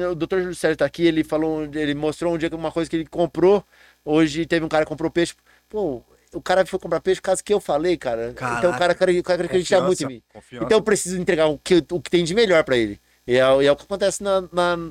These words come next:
Speaker 1: na, na parte comercial. Se tem reclamação, tem muita reclamação. É lógico, chato em todo lugar. Então, às vezes tem uma reclamação que é um cara que,
Speaker 3: Não
Speaker 1: que
Speaker 3: vai agradar
Speaker 1: não tava
Speaker 3: todo
Speaker 1: bem
Speaker 3: mundo,
Speaker 1: aquele
Speaker 3: né,
Speaker 1: dia.
Speaker 3: cara?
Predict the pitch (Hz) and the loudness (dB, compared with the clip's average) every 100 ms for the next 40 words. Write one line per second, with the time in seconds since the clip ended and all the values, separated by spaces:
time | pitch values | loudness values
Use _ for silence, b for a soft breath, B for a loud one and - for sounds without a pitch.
0 | - 139 143 143 143 147 - 160 156 131 | -12 -4 -2 -2 0 0 0 -6 -2 -2
1 | 117 - 160 - 196 180 156 143 117 - | -2 -4 -4 0 0 0 -4 -6 -8 -6
2 | 156 151 - 147 147 175 170 135 120 b | -6 -8 -6 -6 -4 -2 -2 -2 -6 b
3 | b - 165 113 - - 156 160 180 180 | b -8 -6 -6 -10 -6 -4 -4 -4 -6
4 | 185 151 117 113 123 123 160 147 147 151 | -2 -2 -2 -4 -6 -4 -4 0 0 4
5 | 135 131 143 151 147 151 160 165 151 185 | 2 2 -4 -4 -2 -2 -2 -4 -4 0
6 | 202 190 196 180 165 170 160 160 160 139 | 0 2 2 4 4 2 2 0 2 0
7 | 110 | 0